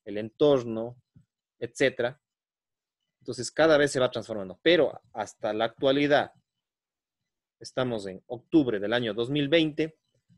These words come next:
¿sí? Octubre del año dos mil veinte, tenemos a los prosimios modernos, ¿sí? Y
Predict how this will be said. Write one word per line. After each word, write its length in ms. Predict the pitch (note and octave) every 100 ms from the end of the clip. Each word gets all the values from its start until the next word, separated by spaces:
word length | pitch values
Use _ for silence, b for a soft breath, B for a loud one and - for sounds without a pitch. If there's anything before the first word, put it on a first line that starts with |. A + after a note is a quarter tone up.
| _ _ _ _ _ _
¿sí? 220 | - B2+ -
Octubre 460 | A#2+ - D#3+ B2+ G#2
del 120 | A2+
año 200 | B2+ A#2
dos 160 | C3
mil 180 | D3+ D3
veinte, 460 | D#3+ E3 D#3+ D#3 - _ _ _ _ _ _ _ -
tenemos 600 | A#2+ C3 B2+ B2 - _
a 60 | -
los 180 | F#2+ -
prosimios 600 | - C3 - D3+ D3 C#3
modernos, 840 | D3+ E3+ G3 F3+ F3 G3 - _ _ _ _ _ _ _ _ _ _ _ _ _ _ _ _ _
¿sí? 380 | - C#3+ D#3+ - _ _ -
Y 300 | E3+ F#3+